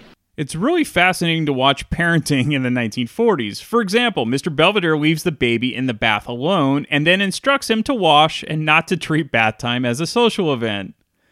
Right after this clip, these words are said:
And it works! However, today, I don't think anyone would leave a kid in the bath alone.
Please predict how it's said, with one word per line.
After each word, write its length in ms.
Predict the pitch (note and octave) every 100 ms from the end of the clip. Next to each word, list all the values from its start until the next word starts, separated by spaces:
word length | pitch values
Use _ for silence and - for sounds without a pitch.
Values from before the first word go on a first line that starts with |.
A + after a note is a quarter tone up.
| _
And 180 | - F#3+
it 80 | C#4
works! 720 | C4 D#4+ C#4+ C3+ - - - -
However, 300 | D#3+ A3 G#3+
today, 460 | - F3 G#3 G#3+ -
I 140 | D3
don't 160 | A3+ F#3+
think 180 | F3 -
anyone 600 | E3+ A3 A#3 D#3 A2+ A2+
would 160 | B2 B2+
leave 160 | C3+
a 80 | C3
kid 260 | - D#3+ D3+
in 80 | D3+
the 60 | C3
bath 340 | A2 G#2 G#2
alone. 560 | C#3 C#3 G3 D3 A2